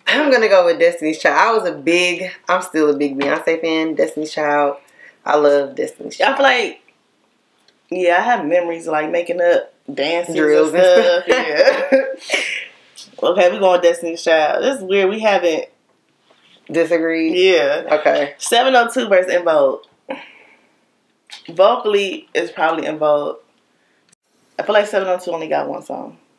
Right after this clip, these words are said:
Speaker 2: So
Speaker 1: Um, yeah.
Speaker 2: I mean,
Speaker 1: I'm gonna do En, En Vogue.
Speaker 2: Front to Front to Back.
Speaker 1: I like that
Speaker 2: You
Speaker 1: song,
Speaker 2: feeling
Speaker 1: though,
Speaker 2: that?
Speaker 1: but I just don't know none other songs.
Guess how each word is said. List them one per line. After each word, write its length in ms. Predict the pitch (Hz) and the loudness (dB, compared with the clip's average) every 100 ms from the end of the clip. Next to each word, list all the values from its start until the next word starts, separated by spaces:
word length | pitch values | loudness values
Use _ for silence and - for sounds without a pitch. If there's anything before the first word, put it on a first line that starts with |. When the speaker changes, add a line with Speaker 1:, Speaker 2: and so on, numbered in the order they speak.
| _ _ _ _ - | _ _ _ _ -16
Speaker 2:
So 800 | - - - - - - - - _ _ _ _ _ _ _ _ _ _ _ _ _ | -10 -8 -8 -10 -14 -14 -16 -18 _ _ _ _ _ _ _ _ _ _ _ _ _
Speaker 1:
Um, 340 | 220 190 196 165 | -2 -2 -2 -4
yeah. 320 | 170 147 - - _ - | -2 -4 -6 -14 _ -8
Speaker 2:
I 60 | |
mean, 600 | 147 160 160 156 143 151 - - | -4 -4 -4 -6 -8 -12 -10 -2
Speaker 1:
I'm 60 | |
gonna 140 | 196 185 | 0 0
do 180 | 180 175 | -2 -4
En, 300 | 175 175 170 | -6 -8 -10
En 140 | 165 170 | -8 -4
Vogue. 280 | 170 170 - | -4 -4 -4
Speaker 2:
Front 160 | 190 226 | -2 -2
to 80 | 226 | -2
Front 300 | 208 240 240 | -2 -2 -2
to 60 | |
Back. 420 | 214 214 247 240 - _ _ _ | -2 2 2 0 -10 _ _ _
Speaker 1:
I 100 | 208 | 0
like 220 | 214 202 - | 2 2 0
that 180 | 147 | -4
Speaker 2:
You 60 | 143 | 0
Speaker 1:
song, 240 | 156 165 | 2 2
Speaker 2:
feeling 300 | 165 143 262 | 2 4 4
Speaker 1:
though, 60 | 254 | 2
Speaker 2:
that? 160 | 254 - | 0 2
Speaker 1:
but 180 | - | 2
I 120 | 156 165 | 2 0
just 160 | 165 | -2
don't 180 | 151 151 | -2 0
know 140 | 151 147 | 0 0
none 300 | 147 147 131 | 2 0 -2
other 240 | 156 147 | 0 0
songs. 800 | 151 135 - - - - - - | -2 -8 -12 -14 -16 -18 -18 -20